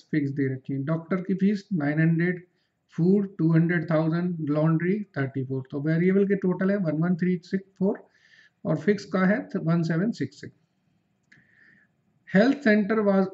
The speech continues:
open for three sixty five days। ऑक्यूपेंसी जो है वो है हमारी वन सिक्सटी फाइव डेज फुल रहती है, हंड्रेड डेज ट्वेंटी फ़ाइव पेशेंट्स होते हैं और बाकी बैलेंस दिन बीस पेशेंट होते हैं। एक्सरे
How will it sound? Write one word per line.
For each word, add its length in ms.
open 360
for 160
three 220
sixty 400
five 280
days। 280
ऑक्यूपेंसी 640
जो 160
है 220
वो 160
है 160
हमारी 320
वन 200
सिक्सटी 340
फाइव 220
डेज 320
फुल 200
रहती 260
है, 100
हंड्रेड 400
डेज 220
ट्वेंटी 260
फ़ाइव 280
पेशेंट्स 420
होते 180
हैं 80
और 160
बाकी 380
बैलेंस 340
दिन 240
बीस 320
पेशेंट 500
होते 160
हैं। 100
एक्सरे 500